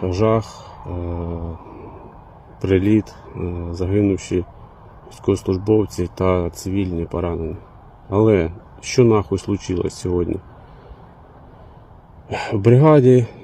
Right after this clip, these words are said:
Нацгвардії, яка базувалась поряд з цим місцем, де був приліт по сто двадцять восьмій, туди прилетіло сьогодні нахуй дві ракети, роз'їбали там все. Приїхали рятувальники, почали розгрібати всі завали,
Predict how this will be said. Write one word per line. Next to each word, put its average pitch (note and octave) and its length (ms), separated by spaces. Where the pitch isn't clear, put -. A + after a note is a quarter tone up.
Нацгвардії, A2 800
яка G2+ 320
базувалась G2+ 720
поряд A2+ 460
з - 100
цим G2+ 340
місцем, F2+ 440
де F#2+ 260
був F2+ 300
приліт G2 440
по F#2+ 100
сто - 160
двадцять F#2 260
восьмій, G2 380
туди C3+ 340
прилетіло A#2 580
сьогодні G2+ 380
нахуй F#2+ 380
дві G#2 200
ракети, C3 540
роз'їбали F#2+ 840
там B2+ 160
все. C#3+ 340
Приїхали F#2+ 460
рятувальники, F#2 760
почали G2+ 480
розгрібати F2+ 760
всі - 160
завали, B2+ 540